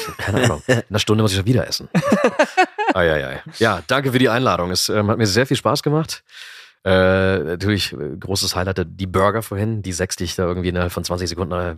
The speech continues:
Speaker 1: verdrückt habe.
Speaker 2: <laughs>
Speaker 1: Ähm, ihr seid super sympathisch. Äh, ähm, danke für, für die Einladung. Ähm, ja,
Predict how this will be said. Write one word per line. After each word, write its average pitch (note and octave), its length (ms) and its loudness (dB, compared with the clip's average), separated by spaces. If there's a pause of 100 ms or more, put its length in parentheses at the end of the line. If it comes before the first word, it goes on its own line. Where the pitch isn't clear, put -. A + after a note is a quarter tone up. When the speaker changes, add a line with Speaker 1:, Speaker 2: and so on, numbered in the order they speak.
Speaker 1:
verdrückt A2 420 0
habe. A2+ 300 0 (340)
Speaker 2:
<laughs> - 400 -2
Speaker 1:
Ähm, G#2 600 2
ihr A2 140 4
seid G#2+ 440 2 (460)
super G2 260 2
sympathisch. E2+ 720 0
Äh, - 60 -2
ähm, D2+ 440 -2 (360)
danke G2 340 -2
für, F#2 400 0
für - 100 -10
die F#2 160 -4
Einladung. G#2+ 680 2 (640)
Ähm, F2 460 -2
ja, E2+ 220 -2